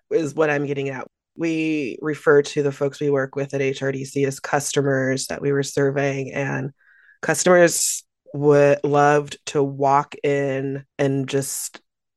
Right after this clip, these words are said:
visit with us. So I'm talking about outside of the, the crisis moments, but the kind of bigger picture is that we were a place of community for people that didn't have family to call.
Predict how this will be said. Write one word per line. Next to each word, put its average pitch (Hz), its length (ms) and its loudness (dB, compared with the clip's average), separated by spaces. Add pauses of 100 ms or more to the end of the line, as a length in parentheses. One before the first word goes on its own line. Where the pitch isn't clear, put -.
(200)
visit 127 580 2
with 139 260 -6
us. - 360 -8
So 165 200 6
I'm 151 140 4
talking 262 400 0
about 240 180 4
outside 185 420 4
of 233 100 -2
the, 180 580 4
the 165 80 -6
crisis 175 360 0
moments, 165 320 4
but 147 280 2
the 156 120 4
kind 190 240 -4
of 175 80 -6
bigger 160 220 -2
picture 151 340 -4
is 143 140 -2
that 131 160 -4 (100)
we 151 180 -2
were 170 360 2 (160)
a 151 160 0
place 160 360 -2
of 165 140 0
community 160 720 -4
for - 160 -10
people 135 420 -4
that 135 280 0 (840)
didn't 143 280 4
have 190 680 4 (240)
family 170 460 4
to 160 80 6
call. 147 720 2